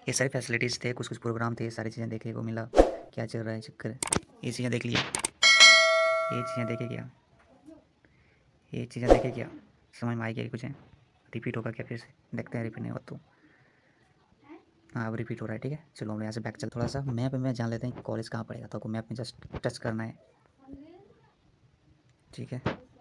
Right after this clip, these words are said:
आपको डायरेक्शन में नहीं जाना, आपको बस त्रि-, अ, कहाँ चला गया यार?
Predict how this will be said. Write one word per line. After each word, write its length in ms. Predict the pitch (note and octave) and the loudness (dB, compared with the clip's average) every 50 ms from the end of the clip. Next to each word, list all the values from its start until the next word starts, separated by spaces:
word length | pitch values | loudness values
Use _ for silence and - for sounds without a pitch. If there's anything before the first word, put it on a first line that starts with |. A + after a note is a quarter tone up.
| - - - - - - - - - - - - - - | -20 -20 -20 -20 -20 -20 -20 -20 -20 -20 -18 -12 -10 -8
आपको 140 | A#2+ - A#2 | -4 -2 0
डायरेक्शन 360 | A#2+ A2 A2+ - - C3 B2 | 0 0 -2 -2 -4 -6 -4
में 60 | B2 | -4
नहीं 100 | A#2+ A#2 | -4 -4
जाना, 200 | A2+ A#2 A#2 - - - - - - - - - - - - - C#4 - C4 C4 - - - C4 B3 - - B3 A#3+ - - A#3+ A#3 C4+ C4+ B3 A#3+ A#3 A3+ A3+ A3+ - - - - - - - - - - - - - - - _ _ - - - - - - | -4 -4 -6 -6 -8 -12 -20 -20 -20 -20 -20 -20 -20 -20 -20 -20 -20 -20 -16 -16 -16 -16 -16 -20 -20 -20 -20 -20 -20 -20 -20 -20 -20 -20 -20 -20 -20 -20 -20 -20 -20 -20 -20 -20 -20 -20 -20 -20 -20 -20 -16 -16 -16 -16 -18 -20 _ _ -20 -20 -20 -20 -12 -8
आपको 240 | - - A#2+ - A2 | -8 -8 -6 -6 -6
बस 380 | A2+ A#2+ - - - - - - - - - - - - - - - - - - | -6 -4 -6 -6 -10 -10 -10 -12 -14 -20 -20 -20 -20 -20 -20 -20 -20 -20 -14 -12
त्रि-, 180 | C3 B2+ - - - _ _ - _ - - - | -10 -10 -10 -12 -16 _ _ -20 _ -20 -20 -14
अ, 300 | - B2 A#2+ A#2+ A#2+ A#2 | -10 -8 -6 -4 -4 -6
कहाँ 240 | A#2+ - A#2 A2+ - | -2 -2 -2 -2 -2
चला 160 | A#2 A2+ A#2 | -4 -4 -6
गया 140 | A2+ A2+ A#2 | -6 -6 -6
यार? 220 | A#2+ B2 A#2+ | -6 -8 -8